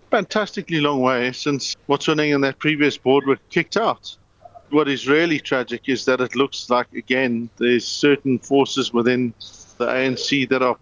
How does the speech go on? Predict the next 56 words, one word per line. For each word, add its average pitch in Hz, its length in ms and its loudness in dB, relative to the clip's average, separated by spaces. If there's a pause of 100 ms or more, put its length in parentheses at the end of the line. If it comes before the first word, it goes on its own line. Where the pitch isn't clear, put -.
pushing 139 320 0
directly 120 500 0
to - 160 -4
not 143 220 2
have 135 180 -2
a 117 80 -2
board 117 380 2 (560)
appointed, 131 560 -2
because 143 340 0
then 143 180 2
it 143 160 -2
leaves 139 540 0
a 147 80 2 (120)
big 147 180 0
entity 147 440 -2
without 139 340 2
a 123 40 -4 (100)
board. 135 280 4 (400)
Certain 151 340 -2
decisions 135 480 -2
can't 139 280 -2
be 135 100 0
made. 127 320 0 (160)
The 117 80 -2
financial, 131 720 -2 (100)
uh, 120 200 2
issues 135 400 -2
can't 139 280 -2
be 139 120 4
addressed 127 360 2
sufficiently. 139 680 -2 (560)
It's - 200 0
an 156 100 2
effort 160 280 0
to 170 120 0
leave 156 240 2
it 156 80 2
in 151 160 0
deep 147 220 -2
crisis. 160 520 -2
And 147 100 -2
what 196 140 6
does 208 160 0
it 226 100 0
say 196 240 0
to - 140 -14
the 190 100 0
people 175 340 -2
that 175 200 2
work 151 240 0
at 180 100 -2
the 160 140 2
S 156 140 0
A 165 100 2
B 160 160 -6
C? 170 320 -2